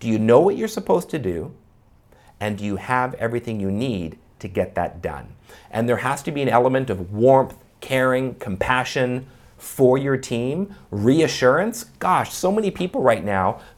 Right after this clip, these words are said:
businesses are closing down, people are getting laid off, people are, um, asking, being asked to work a shorter, you know, fewer hours and taking cuts in pay.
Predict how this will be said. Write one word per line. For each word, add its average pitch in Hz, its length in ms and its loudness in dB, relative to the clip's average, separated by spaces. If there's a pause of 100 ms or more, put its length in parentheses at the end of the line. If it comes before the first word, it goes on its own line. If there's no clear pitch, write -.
(140)
businesses 185 500 0
are 185 80 -2
closing 135 420 2
down, 90 440 -4 (320)
people 147 280 0
are 180 60 2
getting 170 240 0
laid 151 240 4
off, 90 440 2 (200)
people 151 240 2
are, 147 240 4 (100)
um, 107 360 2
asking, 120 680 -4
being 123 180 0
asked 123 280 -2
to 123 80 0
work 117 420 2 (220)
a - 60 -8
shorter, 160 560 4 (200)
you 113 100 -2
know, 104 240 0
fewer 165 360 4
hours 104 560 2 (400)
and 127 180 0
taking 143 300 -2
cuts 147 280 -2
in 156 120 -4
pay. 165 400 -2